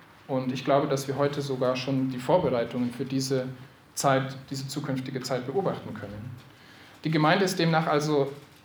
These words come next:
mehr so etwas wie ein zeitlich eingeschobener Nachfolger, aber es ist eine eigen-, ein eigenes Volk. Es ist nicht das Volk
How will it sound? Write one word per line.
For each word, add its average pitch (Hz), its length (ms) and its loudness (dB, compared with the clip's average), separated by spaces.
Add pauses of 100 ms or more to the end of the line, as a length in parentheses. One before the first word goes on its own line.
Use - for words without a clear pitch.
(480)
mehr 165 200 4
so 170 100 2
etwas 143 380 -2
wie 127 320 -2
ein 123 120 -6
zeitlich 143 640 2
eingeschobener 127 800 0
Nachfolger, 113 600 -6 (300)
aber 135 160 0
es 143 100 -2
ist 139 240 -6
eine 131 240 -4
eigen-, 131 440 0
ein 127 140 -8
eigenes 107 480 -2
Volk. 107 300 -10 (600)
Es 135 80 -18
ist 135 160 -12
nicht 131 220 -6
das 113 100 -10
Volk 110 200 -10